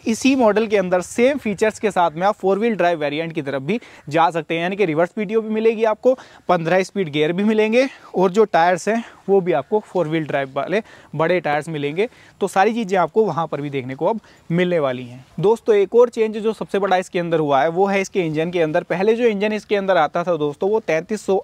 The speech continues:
आठ सीसी का इंजन आता था, स्वराज का खुद का डिज़ाइन किया हुआ,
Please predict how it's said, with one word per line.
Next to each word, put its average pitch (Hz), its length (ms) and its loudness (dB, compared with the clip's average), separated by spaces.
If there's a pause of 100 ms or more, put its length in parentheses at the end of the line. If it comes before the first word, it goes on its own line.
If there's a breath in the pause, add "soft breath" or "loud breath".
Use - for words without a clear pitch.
आठ 151 240 2
सीसी 180 340 -6
का 156 120 2
इंजन 151 260 -2
आता 135 280 -2
था, 151 120 -6
स्वराज 139 360 -2
का 156 120 -4
खुद 151 180 -6
का 180 140 0
डिज़ाइन 156 360 -4
किया 151 160 -2
हुआ, 156 220 2